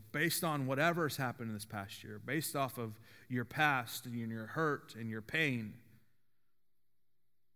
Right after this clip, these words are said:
I want to challenge you today to wake, make one move that symbolizes surrender to Jesus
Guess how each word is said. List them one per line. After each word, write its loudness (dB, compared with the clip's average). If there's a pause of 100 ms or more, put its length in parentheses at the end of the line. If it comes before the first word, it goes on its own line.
(120)
I -8
want -2
to -6
challenge -4
you -4
today -4 (600)
to -2
wake, -4
make -4
one 0
move -2 (560)
that -6
symbolizes -2 (1000)
surrender 0 (800)
to -6
Jesus -8